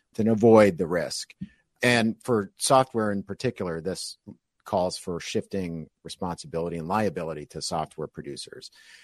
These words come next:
As, uh, in terms of False Claims Act and enforcement, this, uh, policy, I think it's noteworthy that the National Cyber Strategy specifically references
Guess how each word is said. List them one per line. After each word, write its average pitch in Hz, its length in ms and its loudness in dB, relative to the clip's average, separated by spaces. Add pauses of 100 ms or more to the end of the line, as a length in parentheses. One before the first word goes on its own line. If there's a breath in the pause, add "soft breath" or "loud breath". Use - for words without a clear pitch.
(260 loud breath)
As, 113 260 4 (540)
uh, 101 60 -2
in 101 160 -6
terms 113 220 0
of 95 100 -4
False 110 280 8
Claims 170 380 2
Act 92 260 4
and 90 100 -2
enforcement, 92 800 0 (320)
this, 117 340 2 (320)
uh, 95 180 -2
policy, 123 420 6
I 95 40 2
think 104 100 0
it's 87 100 -6
noteworthy 92 640 2
that 85 220 -4
the 87 200 -6
National 98 440 -4
Cyber 95 360 0
Strategy 98 680 0 (400)
specifically 123 680 2
references 92 840 -2